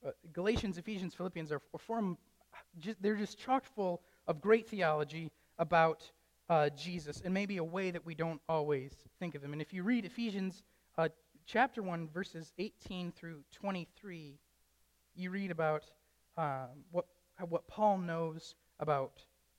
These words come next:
Christ. It says, "I pray that the eyes of your heart may be enlightened, so that you will know what is the hope of his calling, and what are the riches of the glory of his inheritance of, in the saints, and what is the surpassing greatness of his power towards us, to those who believe.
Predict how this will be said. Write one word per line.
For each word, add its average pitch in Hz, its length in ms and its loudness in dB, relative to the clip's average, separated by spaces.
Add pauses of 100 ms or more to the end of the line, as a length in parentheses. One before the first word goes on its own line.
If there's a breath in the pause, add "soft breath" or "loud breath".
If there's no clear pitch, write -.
(160)
Christ. 151 320 0
It - 100 -20
says, 180 180 -4
"I 175 60 4
pray 233 320 2
that 196 160 -4
the 156 140 -6 (120)
eyes 190 300 4
of 160 100 -14
your 151 120 -2
heart 170 300 0
may 165 100 -2
be 156 160 -6
enlightened, 147 400 -4
so 170 100 -12
that 156 160 -8
you 196 160 -6
will 196 160 -2
know 175 560 -2 (480)
what 180 120 -4
is 170 100 -6
the 160 80 0
hope 165 220 -2
of 175 80 -4
his 160 140 -8
calling, 143 440 -2
and 147 80 -8
what 160 100 0
are 160 40 -4
the 151 100 -4
riches 190 500 -4 (380)
of 170 180 2
the 165 80 -4
glory 151 600 0 (420)
of 151 140 -4 (180)
his 143 180 -8
inheritance 147 600 -6
of, 147 100 -6 (140)
in 156 120 -6
the 135 60 -8
saints, - 680 -10 (340)
and 185 100 4
what 226 80 8
is 247 120 2
the 202 80 -6
surpassing 208 580 -2
greatness 247 560 -2 (220)
of 170 100 0
his 202 160 -2
power 165 320 2
towards 175 380 -4
us, 151 100 -10
to - 100 -18
those 151 220 -2
who 151 100 -12
believe. 147 460 -10